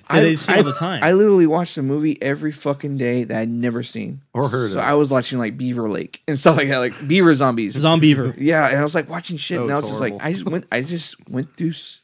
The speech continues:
Speaker 2: every day. It was like watching something I'd never seen. That was either recent or something I had missed.
Speaker 1: Yeah.
Speaker 2: Like, one of 'em was that movie you had mentioned with, uh,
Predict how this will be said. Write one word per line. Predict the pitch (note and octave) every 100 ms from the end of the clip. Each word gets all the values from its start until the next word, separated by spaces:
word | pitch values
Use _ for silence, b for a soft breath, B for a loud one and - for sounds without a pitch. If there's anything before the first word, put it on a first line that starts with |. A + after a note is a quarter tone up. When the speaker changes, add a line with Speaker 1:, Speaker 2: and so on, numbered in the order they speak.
| -
Speaker 2:
every | C3 D3
day. | D#3 F#3 - -
It | -
was | B2+
like | C3 -
watching | F2+ -
something | - -
I'd | C2+ -
never | G2+ A#2
seen. | C3+ C3+ B2 - _ _ _
That | G#2+
was | B2
either | B2 F#2+
recent | D#2 G#2+ C3 B2+ -
or | -
something | - A2
I |
had | F#2+ F#2+
missed. | - - _ _ _
Speaker 1:
Yeah. | B2+ A2+ b b b -
Speaker 2:
Like, | A#2
one | A#2+ C#3+
of | C#3
'em |
was | C3 A#2
that | A2+
movie | E2+ B2+ B2
you | B2
had | G2+
mentioned | A#2+ B2+ A#2 A#2
with, | A#2 A2+
uh, | - F#2 C#2+